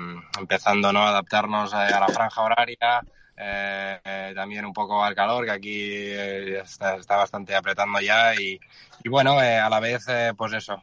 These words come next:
eh, pasando por Texas, eh, a entrenar, eh, también un poquito antes de, de subir a Tulsa, ¿no? Con muchas ganas ya de, de empezar ese P G A, eh, la semana que viene, pero bueno, como decía, ¿no? Vamos a jugar aquí un par de campos, eh, en Dallas, donde el lunes que viene del P G A, pues, eh,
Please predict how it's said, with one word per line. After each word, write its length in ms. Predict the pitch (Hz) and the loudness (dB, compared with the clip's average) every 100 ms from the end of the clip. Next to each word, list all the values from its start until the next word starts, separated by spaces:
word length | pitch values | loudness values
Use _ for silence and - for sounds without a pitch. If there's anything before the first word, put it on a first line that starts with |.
| 107 | -8
eh, 300 | 95 95 92 | -4 -4 -4
pasando 400 | 95 - 104 101 | -8 -8 -8 -6
por 200 | 104 101 | -6 -6
Texas, 520 | 110 - 113 107 - - - _ | -6 -2 0 0 -2 -12 -20 _
eh, 160 | 104 104 | -2 0
a 80 | 104 | 0
entrenar, 540 | 98 104 107 107 107 | -2 -2 0 0 2
eh, 240 | 107 104 101 | 0 0 0
también 320 | 104 107 110 | -2 -2 -6
un 80 | 101 | -6
poquito 380 | 107 110 104 107 | -8 -8 0 2
antes 360 | 104 107 101 | 2 -2 -4
de, 300 | 104 104 104 | -4 -2 -2
de 100 | 104 | -4
subir 280 | 98 110 107 | -6 -4 2
a 80 | 104 | 2
Tulsa, 440 | 117 117 - 123 | 0 -6 -2 0
¿no? 200 | 113 117 | 2 2
Con 120 | 107 95 | 0 -4
muchas 300 | 98 101 95 | -4 -4 0
ganas 280 | 98 98 | 2 2
ya 180 | 98 95 | 2 0
de, 320 | 95 95 95 - - - - | 0 -2 -6 -10 -20 -20 -10
de 60 | |
empezar 360 | 98 98 110 101 | -6 -2 2 2
ese 180 | 95 98 | 0 0
P 120 | 107 | 0
G 200 | - 104 | 2 6
A, 340 | 104 110 117 - | 6 6 4 -2
eh, 220 | 107 101 | -6 -4
la 120 | 98 | -4
semana 320 | - 104 104 104 | -6 -4 -2 -2
que 100 | 101 | -4
viene, 320 | 104 113 120 _ _ | -4 -4 -6 _ _
pero 220 | - 95 95 | -10 -6 -4
bueno, 180 | 98 | -4
como 200 | 95 95 | -4 0
decía, 340 | 95 92 104 95 | -2 -2 0 2
¿no? 140 | 101 | 4
Vamos 180 | 101 98 | 4 4
a 80 | 98 | 2
jugar 240 | 98 101 | 2 2
aquí 140 | 98 101 | 2 -2
un 100 | 95 | 2
par 160 | 107 | 2
de 140 | 107 101 | 4 2
campos, 500 | 107 104 113 - - - - - | 0 0 -6 -6 -14 -20 -20 -8
eh, 540 | 117 110 104 104 104 | -4 0 0 0 -2
en 160 | 104 107 | -4 0
Dallas, 380 | 110 113 113 107 | 2 2 0 -2
donde 560 | 104 101 101 98 98 | -6 -2 -2 0 -2
el 180 | 98 107 | -4 -6
lunes 260 | 107 110 - | -6 -6 -4
que 100 | 117 | -2
viene 160 | 110 | 0
del 140 | 107 98 | 0 0
P 100 | 107 | -4
G 200 | - 110 | -2 2
A, 180 | 107 104 | 2 0
pues, 280 | 107 101 104 | -6 -12 -8
eh, 440 | 98 98 95 95 | -6 -4 -4 -6